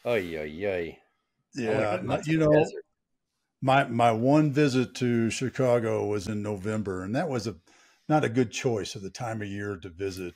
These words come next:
Speaker 2: uh, the Windy City. That's all I can say.
Speaker 1: A lot of folks, you know, they wanna come out and visit. I say aim May to early October. That's your,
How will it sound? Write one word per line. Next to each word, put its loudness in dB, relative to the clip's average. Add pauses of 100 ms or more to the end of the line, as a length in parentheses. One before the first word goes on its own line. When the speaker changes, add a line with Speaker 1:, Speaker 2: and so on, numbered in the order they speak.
Speaker 2:
uh, -4
the -8
Windy -8
City. -8
That's -8
all -2
I -4
can -12
say. -12 (420)
Speaker 1:
A -4
lot 6
of 2
folks, 4 (220)
you 0
know, 2
they 2
wanna 0
come -4
out 0
and -8
visit. -4
I 0
say -2
aim 0
May 0 (500)
to -2 (140)
early 4
October. 2 (340)
That's 2
your, 2